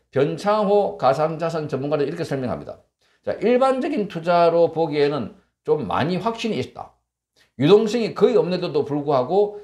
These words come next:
몇 억씩 사는 것은 절대 일반적인 경우가 아니라는 겁니다. 절대 일반적인 경우가 아니다.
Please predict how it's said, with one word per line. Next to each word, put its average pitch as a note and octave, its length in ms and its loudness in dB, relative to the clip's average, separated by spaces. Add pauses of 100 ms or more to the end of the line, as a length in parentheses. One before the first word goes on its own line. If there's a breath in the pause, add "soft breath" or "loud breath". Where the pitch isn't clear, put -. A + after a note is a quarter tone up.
(120 loud breath)
몇 F#3+ 200 4
억씩 G#3+ 320 2
사는 D3 240 -6
것은 A#2 240 -4
절대 A3+ 440 2
일반적인 F#3 600 0
경우가 C3+ 280 -2
아니라는 A#2+ 300 -6
겁니다. - 240 -18 (100)
절대 F3 640 -4
일반적인 C#3+ 640 -4
경우가 G2+ 320 -8
아니다. - 360 -14